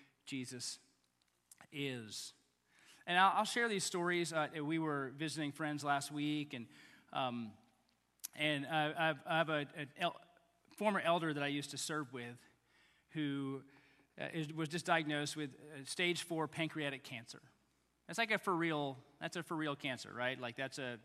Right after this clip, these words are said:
that's, that's a, it's not like, "Oh, yeah, you'll probably be fine." It's like, "Well, we're gonna do our best," right? Like, we're gonna do our best. And you just pray him to recovery and go, "Lord, you know, if you're willing, let's do this thing." So we're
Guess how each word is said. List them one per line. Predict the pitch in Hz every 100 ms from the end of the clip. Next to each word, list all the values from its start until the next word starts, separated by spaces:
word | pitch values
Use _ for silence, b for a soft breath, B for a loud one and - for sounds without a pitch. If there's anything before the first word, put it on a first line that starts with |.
| - -
that's, | 139 - 160 151
that's | 156 151
a, | 143 - 120 -
it's | 147 185
not | 160
like, | 160
"Oh, | 247
yeah, | 302 277
you'll | 247
probably | 240 202
be | 170
fine." | 156
It's | 165
like, | 180 - 240
"Well, | 247 240 240 220
we're | 214
gonna | 202 147 B B B
do | 143 175
our | 160
best," | 131 98 - - - _ b b b b
right? | 143 147 156
Like, | 135 127
we're | 156
gonna | 160 151
do | 151
our | 147
best. | 131 110 - - - _ -
And | 143 135 131 123 - b b b b b _
you | 143
just | 135 156 - - _ _
pray | - 180 165
him | 156
to |
recovery | 143 139 160 135 131 123 -
and | 143
go, | 135
"Lord, | 135 151 151 147 -
you | 143
know, | 135 135 123
if | 135 127
you're | 151
willing, | 143 139 113 95 - _ _
let's | 127 123
do | - 135
this | 120 -
thing." | 123 113
So | - 135
we're | 160 175